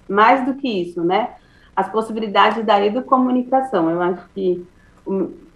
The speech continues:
o meu curso, eu sempre falo, assim, eu vou conversar com todo mundo, é um curso bem dialógico pra falar sobre as possibilidades da educomunicação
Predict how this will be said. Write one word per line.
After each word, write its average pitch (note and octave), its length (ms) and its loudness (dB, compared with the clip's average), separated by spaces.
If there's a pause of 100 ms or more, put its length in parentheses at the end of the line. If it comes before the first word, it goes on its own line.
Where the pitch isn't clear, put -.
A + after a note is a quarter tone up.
(100)
o F#3 80 -6
meu G3+ 140 2
curso, A3 220 -2
eu - 20 -6
sempre A#3+ 300 -2
falo, F3+ 300 4
assim, E3+ 240 -4
eu E3+ 300 -2 (520)
vou G3+ 240 0
conversar B3+ 800 4
com C4+ 120 0
todo A3 240 0
mundo, B3 460 -4
é G#3 80 0
um G#3 80 2
curso G#3 260 -6
bem G#3 220 -4
dialógico G#3 680 2 (280)
pra A3 160 6
falar A3 280 6
sobre A3 200 0
as A3 80 -6
possibilidades A3 800 -2
da G#3 160 0
educomunicação A#3 1200 -2